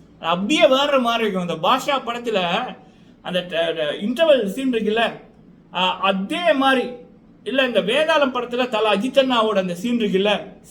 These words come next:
அழுகிற மாதிரி வந்து போட்டு சிரிப்பாரு. அவர் சொல்வாரு, "மூணு நாளைக்கு முதலே நீ இதை ஆரம்பிச்சிட்ட, கூட இருந்து முதுகுல குத்துறது, அது எனக்கு தெரியும்.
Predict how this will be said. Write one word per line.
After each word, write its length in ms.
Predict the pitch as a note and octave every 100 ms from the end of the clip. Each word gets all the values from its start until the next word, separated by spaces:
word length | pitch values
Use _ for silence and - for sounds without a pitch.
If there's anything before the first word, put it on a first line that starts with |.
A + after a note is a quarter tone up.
| - -
அழுகிற 360 | G3 C#4+ C#4+
மாதிரி 220 | C4 B3+
வந்து 180 | A#3 A3+
போட்டு 160 | A3+ A3
சிரிப்பாரு. 520 | A#3+ A#3+ A#3+ F#3 C3+ - - - - _ -
அவர் 180 | D3+ B3
சொல்வாரு, 600 | D4+ D#4 C4 A3+ A3+ E3+ F3 - - _ _
"மூணு 260 | D#3 G#3+ C4+
நாளைக்கு 320 | C4 C4 A#3+
முதலே 300 | A#3+ A#3+ C4
நீ 80 | B3
இதை 160 | A3+ G#3
ஆரம்பிச்சிட்ட, 540 | A3+ A#3+ A3+ G#3 A3 G#3 E3+ - - -
கூட 180 | A#3 A#3+
இருந்து 260 | A#3+ A3 G#3
முதுகுல 260 | A#3 A3+
குத்துறது, 460 | G#3 G3+ F3+ D#3 -
அது 160 | E3 E3
எனக்கு 260 | F#3+ G3
தெரியும். 500 | G3+ A#3+ C#4 G#3 -